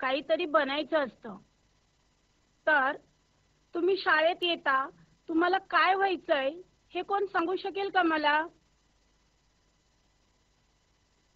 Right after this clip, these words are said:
तर तुम्ही शाळेत येता, कोणाला डॉक्टर व्हायचं असतं,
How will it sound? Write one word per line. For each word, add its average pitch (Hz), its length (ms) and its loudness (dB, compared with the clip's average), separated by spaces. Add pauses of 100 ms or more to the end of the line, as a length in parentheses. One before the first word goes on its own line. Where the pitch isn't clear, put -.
(540)
तर 294 300 0 (460)
तुम्ही 320 420 -2 (120)
शाळेत 294 520 2
येता, 285 480 -2 (180)
कोणाला 277 360 0
डॉक्टर 285 420 -2
व्हायचं 285 360 -2
असतं, 277 460 -4